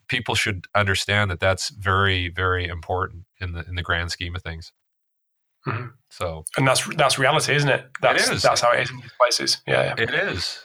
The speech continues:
Speaker 1: You know, like, it, it's nice to say, like, "I'm gonna get in there and get results." Okay, well, let's see how that goes, right?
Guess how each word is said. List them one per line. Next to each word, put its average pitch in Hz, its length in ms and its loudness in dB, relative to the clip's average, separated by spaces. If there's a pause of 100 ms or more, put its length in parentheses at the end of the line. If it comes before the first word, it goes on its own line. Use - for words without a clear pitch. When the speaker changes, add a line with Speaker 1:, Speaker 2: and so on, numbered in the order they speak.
Speaker 1:
You 107 120 -6
know, 98 200 2
like, 107 280 0
it, 104 160 -2
it's 110 180 -2
nice 117 200 2
to 110 100 -2
say, 110 220 2
like, 101 280 2
"I'm 101 160 4
gonna 107 140 2
get 98 200 2
in 101 100 4
there 98 160 4
and 90 100 0
get 98 200 2
results." 95 600 0 (680)
Okay, 101 480 2
well, 92 220 0
let's 95 220 -2
see 104 160 -2
how 90 160 4
that 87 220 2
goes, 90 500 -2
right? 98 340 -6